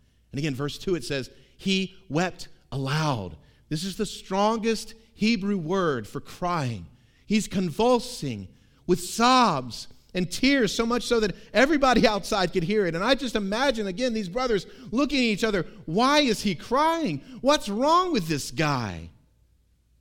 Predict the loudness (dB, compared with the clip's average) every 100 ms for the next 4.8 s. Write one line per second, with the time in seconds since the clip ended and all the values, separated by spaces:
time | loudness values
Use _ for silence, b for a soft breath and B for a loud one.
0 | _ _ _ _ -14 -10 -4 -2 0 -2
1 | -6 -6 -8 -8 -10 -10 -10 -10 -12 -8
2 | -8 -6 -8 -8 -8 -8 -10 -10 -10 -12
3 | -12 -14 -14 -12 -6 -6 -6 -8 -6 -8
4 | -6 -8 -8 -8 -8 -8 -10